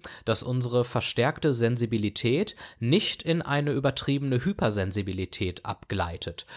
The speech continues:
bei der aus jeder Mücke ein Elefant gemacht wird.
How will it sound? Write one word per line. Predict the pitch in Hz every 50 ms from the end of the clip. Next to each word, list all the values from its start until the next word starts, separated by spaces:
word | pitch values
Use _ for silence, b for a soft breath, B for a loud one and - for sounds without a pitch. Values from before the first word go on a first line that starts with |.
| B B B B
bei | - 107 104
der | 104 113 113 117 113 113 -
aus | 90 104 107 104 98 - - -
jeder | 107 120 135 139 127
Mücke | 120 127 143 - - 147
ein | 101 107 113
Elefant | 113 107 110 110 - - 147 165 160 -
gemacht | - 101 92 85 - - - - -
wird. | 82 73 60 62 - - -